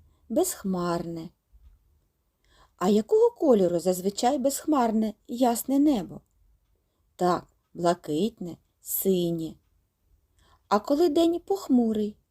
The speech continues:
чи буде на ньому сонечко? Ні. Небо буде хмарне, темне, низьке. А тепер поглянемо на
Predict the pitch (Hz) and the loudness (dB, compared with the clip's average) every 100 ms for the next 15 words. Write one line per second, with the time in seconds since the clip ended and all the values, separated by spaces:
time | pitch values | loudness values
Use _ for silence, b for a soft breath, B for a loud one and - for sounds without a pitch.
0 | _ _ _ _ _ _ - 196 190 415 | _ _ _ _ _ _ -4 -2 4 4
1 | 523 349 254 240 214 202 _ _ - - | 6 6 6 6 2 -2 _ _ -10 0
2 | 370 214 156 - - 143 - _ _ _ | 2 2 -2 -12 -18 -20 -20 _ _ _
3 | _ _ _ _ _ _ - 311 311 294 | _ _ _ _ _ _ 0 4 6 6
4 | 180 147 _ _ _ _ _ _ 165 165 | 4 -4 _ _ _ _ _ _ -6 -2
5 | 208 339 294 202 175 160 _ _ - 170 | 0 2 2 0 -4 -8 _ _ -14 -8
6 | 160 160 226 214 160 147 - _ _ - | -4 0 0 0 -4 -8 -18 _ _ -6
7 | 156 165 185 175 - - _ - 226 285 | -2 0 0 -2 -6 -14 _ -8 0 0
8 | - - 170 156 156 _ _ _ _ _ | -2 -10 -12 -12 -12 _ _ _ _ _
9 | _ _ _ _ _ _ _ _ - 156 | _ _ _ _ _ _ _ _ -8 -8
10 | - 151 196 330 - _ _ _ _ _ | -6 -6 0 0 -2 _ _ _ _ _
11 | - 175 175 202 294 294 311 | -16 -8 2 4 4 4 2